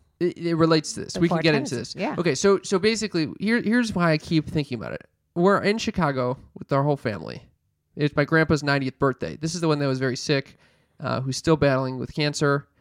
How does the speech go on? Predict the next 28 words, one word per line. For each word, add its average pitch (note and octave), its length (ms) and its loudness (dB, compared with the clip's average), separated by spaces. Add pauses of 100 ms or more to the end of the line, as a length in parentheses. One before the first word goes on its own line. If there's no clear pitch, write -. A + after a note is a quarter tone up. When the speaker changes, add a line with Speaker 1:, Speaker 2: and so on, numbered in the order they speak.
(400)
Speaker 1:
and, C3 500 -2 (320)
but D3+ 140 0
he D#3 80 -2
turned G3 240 0
ninety. A#3+ 380 -2 (300)
Unbelievable. A3 480 0
Speaker 2:
It's - 180 -10
unbelievable C4 840 4
that G#3+ 120 4
he G3+ 100 0
made G3+ 200 2
it G#3 140 2
and C4 180 2
got C4+ 160 4
his B3 100 -2
driver's A#3 540 -2
license D#3+ 420 -4
renewed. D#3 440 -4 (560)
Speaker 1:
That's, E3 260 -4
that's F3 300 -2
some D#3 120 -6
hope F#3 280 4
right C#3+ 180 2
there. D3+ 400 0
Speaker 2:
Yeah. - 220 -4 (100)
Speaker 1:
And A#3 180 -4
was A#3 120 -6
criticizing G3+ 760 -4